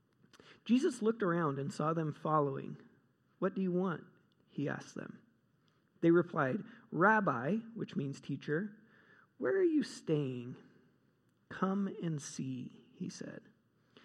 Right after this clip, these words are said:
It was about four o'clock in the afternoon when they went with him to the place where he was staying, and they remained with him for the rest of the day."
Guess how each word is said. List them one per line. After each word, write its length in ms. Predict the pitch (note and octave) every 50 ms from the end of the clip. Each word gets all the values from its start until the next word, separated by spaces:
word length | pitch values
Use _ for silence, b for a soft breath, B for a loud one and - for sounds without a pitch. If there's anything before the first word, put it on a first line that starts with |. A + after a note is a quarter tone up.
| b b b
It 60 | F3+
was 140 | F#3+ G#3 G3+
about 260 | G3+ G#3 G#3 - -
four 200 | - F3+ F3+ F#3+
o'clock 360 | F#3+ - E3+ D#3 D3 - -
in 100 | F3 E3
the 140 | E3+ D#3+ C#3+
afternoon 720 | C#3 D3+ D3 - F#3+ F#3+ F3 C#3+ C#3 C#3 C3+ C#3+ C#3+ C#3+
when 300 | C#3+ D3 C#3+ C#3 C#3 C3+
they 160 | C#3+ C#3+ C#3+
went 340 | C#3 D3 D3 D3+ D#3+ F3 - - -
with 300 | D#3+ E3+ E3 E3 D#3+ -
him 420 | - - C3 C3 C3 C3 D#3 D#3+ -
to 60 | - D3
the 100 | - C#3+
place 360 | - - D3+ C#3+ D3+ - -
where 120 | F3 D#3
he 180 | D3 - D#3 C3+
was 140 | D3 D3 -
staying, 560 | - - - F3+ E3+ D3+ C3+ C3 C3 - - - - b b b b b b b b b b b
and 160 | - D3+ D#3+ D#3+
they 80 | D#3
remained 640 | D#3+ D#3+ D#3+ E3 F3 G3+ A3 A3 G#3+ G#3+ G#3+ G#3 G#3+ G3+ - - - - -
with 340 | C4+ - F3 F#3 F3+ F3+ - - -
him 360 | C#3+ B2+ B2+ B2+ D3 E3+ E3+ D#3+ - - _ _ _
for 140 | _ - D3
the 100 | D3 D3
rest 380 | C#3 B2+ B2+ - - - - -
of 160 | - - -
the 80 | C3 B2+
day." 340 | - B2+ A#2+ - - -